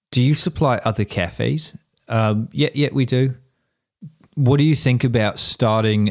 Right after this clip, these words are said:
a kombucha bar in Whangarei, a, a van, mobile van?"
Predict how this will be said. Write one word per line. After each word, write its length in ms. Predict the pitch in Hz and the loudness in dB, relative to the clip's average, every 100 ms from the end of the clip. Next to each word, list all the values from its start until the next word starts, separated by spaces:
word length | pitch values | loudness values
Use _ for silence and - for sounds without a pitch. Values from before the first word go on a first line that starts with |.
| - | -2
a 100 | 101 | -4
kombucha 560 | - 98 98 - - | 0 0 0 -2 -4
bar 240 | 101 98 95 | 0 0 0
in 60 | |
Whangarei, 760 | 92 - 107 92 90 87 85 87 - | -2 -2 0 2 0 0 -2 -6 -6
a, 160 | 104 104 | -4 -4
a 120 | - 92 | -4 -2
van, 520 | 98 92 87 82 - - - | 0 -2 -2 -6 -10 -12 -2
mobile 460 | 107 104 104 95 | 0 0 0 -2
van?" 360 | 92 90 87 | -2 -4 -4